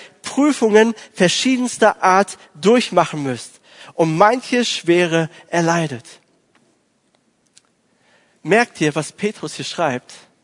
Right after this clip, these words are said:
Er schreibt nicht, „Ihr dürft euch freuen,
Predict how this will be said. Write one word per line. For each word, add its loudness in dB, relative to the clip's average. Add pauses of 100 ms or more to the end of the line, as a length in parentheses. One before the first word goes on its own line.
(720)
Er -6
schreibt -4
nicht, -2 (380)
„Ihr -10
dürft -2
euch -2
freuen, 0